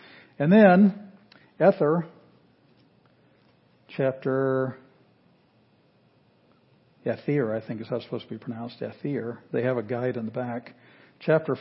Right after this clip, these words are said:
five, verse one through twelve. This is one I really like, too. "And it came to pass that the Lord God caused that there should be a furious wind." Okay, just a little backstory. The Book of Mormon covers travels from the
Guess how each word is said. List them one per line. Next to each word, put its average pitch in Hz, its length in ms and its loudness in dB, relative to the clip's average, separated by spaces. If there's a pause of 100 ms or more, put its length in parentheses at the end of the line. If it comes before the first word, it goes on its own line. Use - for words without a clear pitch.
(100)
five, 131 480 0
verse 123 260 -6 (140)
one 127 300 -2
through 120 260 -8 (180)
twelve. 120 600 2
This 139 180 -6
is 113 100 -12
one 120 160 -4
I 117 60 -4
really 127 380 -2
like, 120 320 -4
too. 117 260 -6 (500)
"And 143 120 0
it 131 80 -4
came 202 180 6
to 196 60 8
pass 165 440 4
that 127 160 -2
the - 60 -6
Lord 147 340 2
God 139 320 2
caused 143 420 0 (220)
that 127 180 -2
there 131 180 0
should 123 200 -6
be 131 220 0
a 113 100 -4 (200)
furious 190 440 6
wind." 147 140 -2
Okay, 131 500 -2
just - 200 -2
a 190 40 2
little 156 160 2
backstory. 135 520 -2 (720)
The - 60 -6
Book 196 160 6
of 180 60 4
Mormon 160 340 6
covers 143 580 0 (260)
travels 143 720 2 (180)
from 135 380 0 (120)
the 127 240 -4